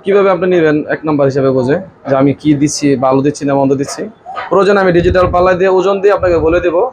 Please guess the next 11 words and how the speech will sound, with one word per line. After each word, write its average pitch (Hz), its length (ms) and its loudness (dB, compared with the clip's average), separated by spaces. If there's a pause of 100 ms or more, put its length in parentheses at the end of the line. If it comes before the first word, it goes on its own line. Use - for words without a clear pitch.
যে 151 120 -2
হোসেন 151 260 -2
ভাই, 175 100 4 (120)
ভাই 160 180 2
এই 170 120 2
মালটা 165 280 0
এত 160 180 -8
কেজি 170 200 -4
হয়েছে, 165 240 -4 (600)
আর 127 140 2
আপনার 160 160 0